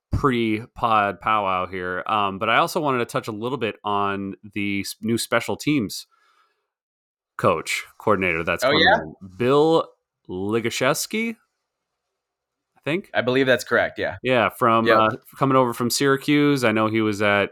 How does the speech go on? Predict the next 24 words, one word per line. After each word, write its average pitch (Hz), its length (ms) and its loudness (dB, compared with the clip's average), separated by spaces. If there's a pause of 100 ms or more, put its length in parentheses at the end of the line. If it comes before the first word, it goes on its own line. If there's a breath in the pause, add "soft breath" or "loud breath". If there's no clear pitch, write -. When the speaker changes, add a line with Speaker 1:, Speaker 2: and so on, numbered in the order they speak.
Speaker 1:
Illinois. 120 680 2
I 117 80 0
know 98 160 -4
he's 98 360 -10
coached 113 240 -6
in 110 80 -8
the 104 120 -6
N 101 80 -4
F - 120 -8
L. 117 540 4
They 101 80 0
were 90 80 -2
saying 95 220 -2
he's 98 120 -6
got 98 140 -2
a 95 40 -10
Super 120 280 -8
Bowl 113 180 0
ring, 107 220 0
all 104 120 -2
that 101 140 -4
kind 107 180 -4
of 101 60 -8
stuff. - 240 -2